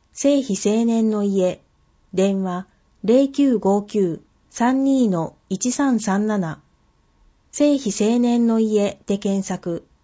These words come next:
写真があります。説明。森の中、木の高い位置に作られた場所に、たくさんの子供たちがいます。写真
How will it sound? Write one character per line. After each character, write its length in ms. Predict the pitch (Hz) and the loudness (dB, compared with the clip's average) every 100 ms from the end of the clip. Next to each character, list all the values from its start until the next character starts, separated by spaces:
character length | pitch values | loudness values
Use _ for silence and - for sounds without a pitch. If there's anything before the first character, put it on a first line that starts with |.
| _ _ _ _ _ - | _ _ _ _ _ -12
写 160 | - | -6
真 240 | 196 262 254 | -2 0 0
が 160 | 247 | 0
あ 60 | 233 | 0
り 120 | 226 | 0
ま 200 | 208 202 | 0 -2
す。 160 | - - _ _ _ | -4 -12 _ _ _
説 300 | - 180 - | -8 -8 -4
明。 480 | 208 202 190 185 180 - _ _ _ _ _ _ | -4 -2 -2 -4 -8 -14 _ _ _ _ _ _
森 240 | 214 220 269 | -2 0 2
の 140 | 277 | 2
中、 380 | 277 269 190 180 _ | 2 0 -4 -6 _
木 100 | 294 | -2
の 140 | 285 | 0
高 340 | 262 220 277 277 | 0 -2 -2 0
い 140 | 254 | 0
位 20 | |
置 160 | 233 220 | 0 0
に 140 | 196 | -2
作 260 | 180 - 220 | -2 -4 -2
ら 140 | 247 | 0
れ 100 | 254 | 0
た 140 | 220 190 | 0 -2
場 140 | 175 | -4
所 160 | 175 185 | -4 -4
に、 220 | 175 180 _ _ - | -4 -6 _ _ -6
た 120 | 202 | -6
く 60 | |
さ 200 | - 285 | -2 -2
ん 80 | 285 | 2
の 120 | 247 | 0
子 100 | 214 | 0
供 240 | 196 214 233 | -2 0 0
た 140 | 220 | -2
ち 160 | 208 190 | -6 -6
が 100 | 170 | -4
い 140 | 165 | -4
ま 180 | 160 165 | -6 -8
す。 180 | - - _ _ _ _ _ _ - | -12 -18 _ _ _ _ _ _ -16
写 180 | - 214 | -6 -4
真 480 | 247 247 240 233 | -2 0 -2 -4